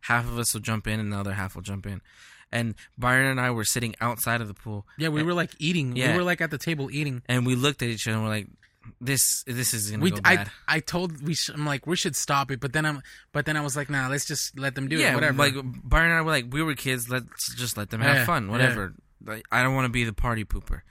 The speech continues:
Speaker 2: Exactly.
Speaker 1: Okay, so then the, the first group jumps in, and
Speaker 2: Your daughter was in the first
Speaker 1: my
Speaker 2: group.
Speaker 1: daughter was in the first group,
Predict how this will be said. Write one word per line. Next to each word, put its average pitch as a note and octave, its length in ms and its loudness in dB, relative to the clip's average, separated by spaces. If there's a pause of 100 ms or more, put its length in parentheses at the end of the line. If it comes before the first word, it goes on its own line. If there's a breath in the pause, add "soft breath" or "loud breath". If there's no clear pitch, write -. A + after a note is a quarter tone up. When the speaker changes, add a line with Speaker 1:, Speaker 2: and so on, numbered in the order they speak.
(140 loud breath)
Speaker 2:
Exactly. B2 540 -2
Speaker 1:
Okay, A#2 200 -2
so A#2+ 200 4
then A#2 320 -2
the, A2+ 300 -4
the A2+ 280 -2
first E3+ 400 0
group C3 160 -2
jumps A2 320 0
in, F#2+ 180 -4 (380)
and A2 320 -2 (200 loud breath)
Speaker 2:
Your C#3 120 -2
daughter C3+ 260 2
was B2+ 200 -2
in B2 80 0
the A#2 60 -2
first B2+ 200 0
Speaker 1:
my B2+ 100 6
Speaker 2:
group. B2+ 80 2
Speaker 1:
daughter A#2+ 220 4
was A2+ 140 -2
in A2 80 -2
the A2 80 -2
first G#2+ 260 -4
group, C#3+ 260 -4